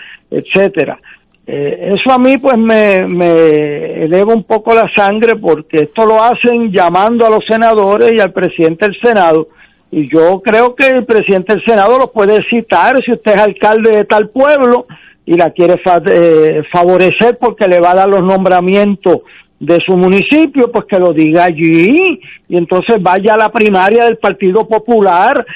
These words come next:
el año de las elecciones y explique que usted favoreció al secretario de Educación porque le dio diez nombramientos de conserje y cinco de esto y lo otro. Y esa es la calidad de político que usted quiere, pues entonces nos veremos allí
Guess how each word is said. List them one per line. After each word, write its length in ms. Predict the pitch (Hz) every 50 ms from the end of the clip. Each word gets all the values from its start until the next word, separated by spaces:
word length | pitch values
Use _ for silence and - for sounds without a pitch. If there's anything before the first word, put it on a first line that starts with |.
| - - -
el 200 | - 185 180 180
año 260 | 185 185 190 208 214 208
de 100 | 208 214
las 140 | 208 190
elecciones 580 | 190 208 208 202 - - - 190 196 208 226 247
y 60 | 240
explique 400 | 240 226 - 196 190 190 233 220
que 80 | 175 202
usted 200 | - - 208 190
favoreció 800 | - 214 196 196 208 208 208 202 170 - 214 220 233 262 254 - _ _ - _ _ _ _ _
al 720 | - 170 170 170 165 160 160 151 151 143 143 - - - - -
secretario 640 | - 190 170 190 175 175 180 180 185 185 208 214 214
de 60 | 208
Educación 540 | 208 220 208 214 220 196 - - 285 294 285
porque 260 | 311 269 262 - 240
le 140 | 220 214 202
dio 320 | 202 214 233 247 262 262 247 247
diez 240 | 226 226 254 254
nombramientos 720 | 240 262 262 247 240 247 240 233 240 247 240 240 - 247 226
de 140 | 220 233 226
conserje 720 | 226 220 208 196 - - 226 240 262 262 233 202 220 208
y 80 | 180 - - 214
cinco 340 | 226 240 233 - 226 214
de 160 | 202 190 185 202
esto 320 | 233 240 220 220 - 208
y 20 |
lo 100 | 175 175
otro. 400 | 175 170 165 170 165 165 165 156 _ _ _ _ _ _ _ _ _ _
Y 120 | - 139 156
esa 220 | 185 190 - 254
es 40 | 254
la 180 | 254 262 233 -
calidad 420 | 240 226 226 233 226 220 233 233
de 120 | 247 240
político 460 | - 214 240 233 240 233 240 202 233 226
que 100 | 233 220
usted 260 | 220 - 254 233 -
quiere, 320 | - 320 302 311 320 269 240
pues 160 | 220 185 170
entonces 400 | 156 143 - 156 156 - - 269
nos 140 | 302 294 269
veremos 500 | 240 214 185 160 160 175 214 269 277 277
allí 380 | 320 311 285 262 262 247 -